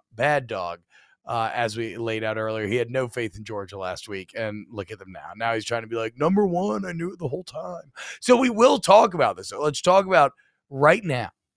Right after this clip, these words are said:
Would you take the field, uh, when it comes to winning the national championship? Would you take Georgia? We'll ask a question about whether or not Saban can win another title in Tuscaloosa. Should Texas be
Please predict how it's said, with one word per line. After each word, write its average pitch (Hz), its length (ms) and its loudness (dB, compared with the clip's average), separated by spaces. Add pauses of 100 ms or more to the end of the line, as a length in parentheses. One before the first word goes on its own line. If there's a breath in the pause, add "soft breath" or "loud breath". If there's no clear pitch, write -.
(160)
Would 127 180 -2
you 120 80 -6
take 113 180 -4
the 98 100 -12
field, 127 540 -4 (580)
uh, 135 220 0
when 131 160 -6
it 117 60 -8
comes 127 180 -4
to 117 80 -6
winning 123 160 -4
the 147 60 -2
national 156 300 -4
championship? 107 200 -10
Would 98 180 -14
you 131 80 -4
take 160 120 -12
Georgia? 113 440 -4 (360 soft breath)
We'll 139 140 6
ask 135 120 4
a - 40 -6
question 139 220 -2
about 131 120 0
whether 120 180 -2
or 139 40 -6
not 143 200 -2
Saban 127 440 -4
can 127 220 -10
win 120 160 -6
another 143 260 -4
title 127 360 -2
in 127 180 -8
Tuscaloosa. 127 640 -6
Should - 440 -6
Texas 165 440 -6
be 185 240 -12